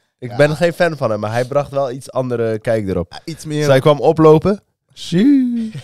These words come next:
Speaker 2: <laughs> Ja, ja, die gast la-, ik vind het wel leuk, wel een beetje verfrissend, maar ik vraag me af hoeveel, hoeveel, eh, hersencellen hij nog heeft.
Speaker 1: Niet veel, man.
Speaker 2: Ik denk ook niet veel, maar hij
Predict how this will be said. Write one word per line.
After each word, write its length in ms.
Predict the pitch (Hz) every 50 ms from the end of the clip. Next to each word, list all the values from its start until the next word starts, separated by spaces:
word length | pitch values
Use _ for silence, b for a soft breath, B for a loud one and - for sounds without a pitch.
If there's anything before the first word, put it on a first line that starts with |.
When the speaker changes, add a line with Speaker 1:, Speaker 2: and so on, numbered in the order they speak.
| - -
Speaker 2:
<laughs> 200 | - _ _ -
Ja, 120 | 143 - -
ja, 160 | 78 110 120
die 100 | 120 120
gast 200 | 120 117 110 -
la-, 140 | 113 117 110
ik 60 | 110 b b b b b b b
vind 140 | - 127 151
het 80 | 156
wel 100 | 147 139
leuk, 100 | 135 123
wel 80 | 113 123
een 60 | 123
beetje 220 | 120 120 - -
verfrissend, 340 | 110 - 117 120 113 117 104
maar 160 | 107 92 85 - _
ik 340 | _ _ _ _ _ _ _ _
vraag 140 | - 120 117
me 60 | 120
af 80 | 113 117
hoeveel, 220 | 113 107 110 104
hoeveel, 460 | 107 104 - - 107 107 104 104 104 104
eh, 260 | 101 104 107 104 101 - _ _ _ _ _ _ _ _ _ _
hersencellen 500 | - 117 113 113 - - 123 113 110 107
hij 100 | 110 110
nog 140 | 110 107
heeft. 280 | - 104 101 98 _ _ _ _ _ _ _ _ _ _ _
Speaker 1:
Niet 240 | - 113 107 - -
veel, 220 | - 90 82 76
man. 200 | 71 73 76 87 _ _
Speaker 2:
Ik 160 | - - 123
denk 140 | 120 120 117
ook 100 | 110 107
niet 100 | 107 104
veel, 120 | 107 104
maar 60 | 110
hij 20 | 117